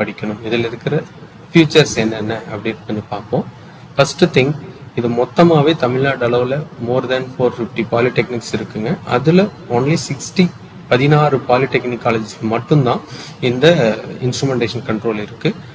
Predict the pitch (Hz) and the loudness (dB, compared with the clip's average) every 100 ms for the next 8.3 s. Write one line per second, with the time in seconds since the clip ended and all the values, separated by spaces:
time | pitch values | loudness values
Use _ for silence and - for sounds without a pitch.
0 | - - 123 147 156 - 143 131 143 139 | -14 -2 2 4 2 2 0 2 0 2
1 | 127 135 139 139 127 123 120 123 120 127 | 0 0 -2 0 -2 2 2 0 -2 -2
2 | 120 113 110 117 117 113 110 104 135 220 | 0 -2 -2 -4 -2 -4 -4 -2 -2 -4
3 | - - - - 131 147 147 131 123 139 | -10 -20 -2 2 6 4 2 -2 2 2
4 | 120 107 117 117 113 120 113 110 117 117 | 0 -2 -2 -2 -2 0 0 -2 -8 -8
5 | 107 - 156 - 117 110 - - 135 139 | -10 0 0 0 -6 -6 -10 -10 -4 2
6 | 156 123 147 117 117 113 - 107 110 104 | 2 2 0 -2 -4 -4 -4 -6 -8 -8
7 | 107 156 - - - - - - 117 151 | -4 -4 -4 -16 -18 -18 -20 0 2 6
8 | 196 139 | 6 4